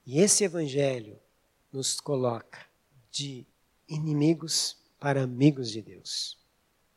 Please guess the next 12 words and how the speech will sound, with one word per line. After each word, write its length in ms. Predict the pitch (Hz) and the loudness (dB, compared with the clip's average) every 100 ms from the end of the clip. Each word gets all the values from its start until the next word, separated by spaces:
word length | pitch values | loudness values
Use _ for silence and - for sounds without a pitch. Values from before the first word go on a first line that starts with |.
| _ _ _ _ - - - - _ | _ _ _ _ -20 -20 -20 -20 _
De 160 | 139 | 12
agentes 540 | 160 143 143 170 160 139 | 12 12 8 4 -2 -2
de 140 | 151 | -2
discórdia 720 | 139 131 - 151 165 170 170 | -2 -6 2 4 4 2 -10
para 480 | 160 - 147 147 143 _ _ _ _ _ _ | -10 -4 -4 -4 -8 _ _ _ _ _ _
agentes 1040 | - 127 117 139 151 143 156 147 - - - _ _ _ _ _ _ _ _ _ _ _ _ | -2 2 6 8 6 0 -10 -6 -4 -6 -10 _ _ _ _ _ _ _ _ _ _ _ _
de 140 | 120 | -14
concórdia 680 | - 131 - 123 101 - - _ _ _ _ _ _ _ _ _ _ _ _ _ - | -4 -4 0 -4 -4 -12 -16 _ _ _ _ _ _ _ _ _ _ _ _ _ -6
e 100 | 127 | -4
agentes 420 | 113 120 113 123 | -2 -4 -6 -4
do 120 | 131 | -4
bem. 300 | 120 117 104 | -2 -4 -4